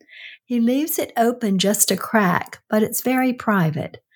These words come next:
And sometimes he drives her to an activity or event,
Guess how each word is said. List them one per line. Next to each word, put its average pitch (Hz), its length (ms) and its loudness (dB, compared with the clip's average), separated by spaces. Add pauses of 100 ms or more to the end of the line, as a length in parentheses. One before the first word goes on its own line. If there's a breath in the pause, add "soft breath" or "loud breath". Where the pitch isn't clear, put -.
(400 loud breath)
And 220 120 2
sometimes 240 760 0
he 226 120 2
drives 196 520 2
her 190 160 2
to 196 240 -2
an 185 100 4
activity 175 800 0
or 175 220 2
event, 180 560 0